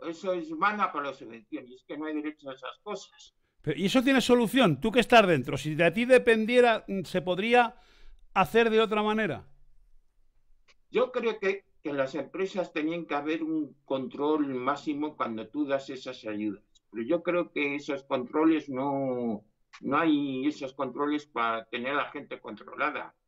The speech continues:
Speaker 1: Los que trabajaban, los trabajadores que trabajan en negro, las empresas, que también los hay, los que trabajan en blanco, que reciben una ayuda del Estado, y otros que están por ahí, que están por ahí.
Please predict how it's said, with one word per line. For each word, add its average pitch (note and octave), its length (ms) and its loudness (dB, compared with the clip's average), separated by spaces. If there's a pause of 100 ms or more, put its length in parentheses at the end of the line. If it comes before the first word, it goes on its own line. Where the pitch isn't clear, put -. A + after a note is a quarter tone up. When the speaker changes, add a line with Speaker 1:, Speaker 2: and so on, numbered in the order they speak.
(200)
Speaker 1:
Los A#2+ 160 -10
que - 120 -8
trabajaban, D3+ 880 -2
los B2+ 160 -14
trabajadores C3+ 540 -8
que D3+ 100 -8
trabajan C#3 440 -6
en B2 120 -8
negro, E3 360 -4
las B2+ 200 -6
empresas, E3 760 -6 (400)
que - 120 -16
también B2+ 400 -6
los D3 200 -2
hay, E3+ 460 0 (320)
los G#2 200 -16
que C3 100 -12
trabajan D3 380 -4
en D3 120 -2
blanco, E3 600 -2
que B2+ 80 -8
reciben C#3 460 -10
una D3 200 -4
ayuda C#3 380 -2
del A2+ 320 -10
Estado, F3 480 -4
y C#3 120 -8
otros C#3+ 360 -10
que C3 60 -20
están C#3+ 280 -6
por C#3 200 -2
ahí, E3+ 200 -2 (540)
que D3+ 80 -12
están D3+ 280 -6
por - 160 -14
ahí. G#2 180 -10